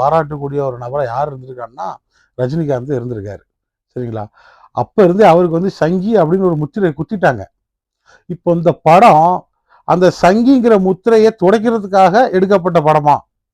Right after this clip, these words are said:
அப்படின்னு ஒரு டவுட் வருது. ஏன்னா நடிப்புல மட்டுமே இவர் வந்து இஸ்லாம் மதத்தை போற்றக்கூடியதா இருக்கட்டும், அஹ், மற்ற மதங்களை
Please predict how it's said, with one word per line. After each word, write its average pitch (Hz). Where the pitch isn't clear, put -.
அப்படின்னு 185
ஒரு 190
டவுட் 180
வருது. 120
ஏன்னா 226
நடிப்புல 226
மட்டுமே 240
இவர் 226
வந்து 214
இஸ்லாம் 208
மதத்தை 196
போற்றக்கூடியதா 185
இருக்கட்டும், 165
அஹ், 170
மற்ற 175
மதங்களை 190